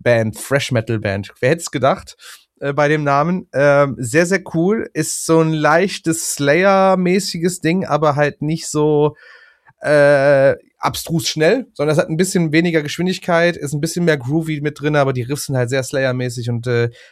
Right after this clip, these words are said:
habe ich tatsächlich auch von einem Kollegen von der Sputnik-Halle Münster, äh, empfohlen bekommen. Shoutout Kai für die Empfehlung, hat mir sehr gut gefallen. Dann die Band Earthists aus Japan mit ihrer Single Omega Blossom.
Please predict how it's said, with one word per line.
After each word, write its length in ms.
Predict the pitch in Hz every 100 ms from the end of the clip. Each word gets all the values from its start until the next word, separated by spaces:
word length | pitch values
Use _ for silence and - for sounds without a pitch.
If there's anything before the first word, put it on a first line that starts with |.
| -
habe 140 | 151
ich 60 | 180
tatsächlich 420 | 160 165 160 147
auch 240 | 147 -
von 300 | - 143 143
einem 280 | 143 127 135
Kollegen 580 | 135 135 127 131 127 131
von 220 | - 127 127
der 120 | 120
Sputnik-Halle 640 | - - - 117 123 113
Münster, 520 | 120 175 - 113 110 -
äh, 160 | 110 107
empfohlen 380 | - 117 156 127
bekommen. 460 | 104 - 110 120 139
Shoutout 540 | - 120 123 117 117 _ _ _ _ _
Kai 280 | - 110 123
für 200 | 117 120
die 120 | 117
Empfehlung, 520 | 107 - 117 123 156
hat 100 | 135
mir 120 | 104 110
sehr 140 | 117
gut 160 | 117 -
gefallen. 480 | 101 113 165 240 _ - - - - _
Dann 420 | 139 151 202 196 -
die 200 | 131 143
Band 420 | 143 147 147 - -
Earthists 880 | 160 180 - 165 160 - - - _ _ _ -
aus 220 | 123 123
Japan 580 | 123 131 - 131 147 143
mit 240 | 120 123 -
ihrer 400 | 135 120 120 117
Single 560 | - 139 139 135 - _
Omega 420 | 127 131 147 147 117
Blossom. 680 | 120 117 - 147 190 196